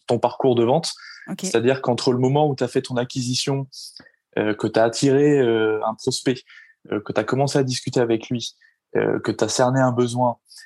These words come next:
Speaker 1: et ben là, en général, dans ton parcours de vente, en tout cas, c'est moi comme, c'est comme ça que je le fais moi,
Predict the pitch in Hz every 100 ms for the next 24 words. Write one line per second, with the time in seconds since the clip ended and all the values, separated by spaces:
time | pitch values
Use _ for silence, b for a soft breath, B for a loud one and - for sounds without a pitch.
0 | B 101 107 107 135 135 120 120 120 123
1 | 123 113 110 110 107 107 104 113 - 123
2 | 117 117 123 123 - - 104 98 107 120
3 | 110 110 110 104 - - - 107 117 107
4 | 110 120 117 117